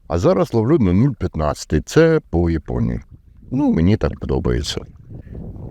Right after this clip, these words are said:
Якщо, наприклад, у ультрики, і він у вас легкий, як той Була, такий, що, але при цьому, при всій цій легкості, він може запросто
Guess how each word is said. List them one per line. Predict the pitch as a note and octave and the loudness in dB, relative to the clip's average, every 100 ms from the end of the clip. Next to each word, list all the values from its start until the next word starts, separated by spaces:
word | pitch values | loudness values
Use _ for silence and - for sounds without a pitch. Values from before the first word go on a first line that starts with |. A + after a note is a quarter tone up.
| - - - - - | -16 -18 -20 -20 -2
Якщо, | F#2+ G#2 - | 0 4 6
наприклад, | B2+ A#2 - A#2+ G2+ F2 | 6 6 4 4 4 4
у | |
ультрики, | E2+ E2 - E2+ B2+ | 2 2 2 2 2
і | D3 F#2 G2+ | 2 4 4
він | G#2+ G2+ E2 - - - - | 6 6 4 -2 -10 -14 -8
у | E2 | 2
вас | F#2+ G2 - | 4 4 4
легкий, | G2 E2 - A2 F#2+ | 2 2 2 4 6
як | F2 D#2+ | 4 4
той | A2 | 2
Була, | - - - - - - - - - - - - - - - - - - | 2 0 0 0 -2 -8 -12 -10 -10 -10 -12 -12 -12 -12 -12 -12 -12 0
такий, | G#2 - A#2 G#2+ | 0 4 4 4
що, | - G#2+ - - - - - - | 4 4 2 -6 -12 -12 -12 -2
але | G#2+ A2+ B2 A2 | 2 6 6 6
при | - G2 G2 | 4 2 4
цьому, | - C#3 F2 | 6 6 6
при | - - F2+ | 2 2 2
всій | E2+ - G#2 | 2 0 0
цій | E2 E2+ | 2 2
легкості, | G#2+ F#2 D#2+ - - - D#2+ E2+ C#2+ | 4 4 0 0 0 2 2 0 2
він | E2+ F#2+ | 4 6
може | E2+ D#2 F#2+ F#2 D2+ | 6 6 6 6 4
запросто | D#2+ G2 F#2 - F2 - | 4 4 2 0 -8 -4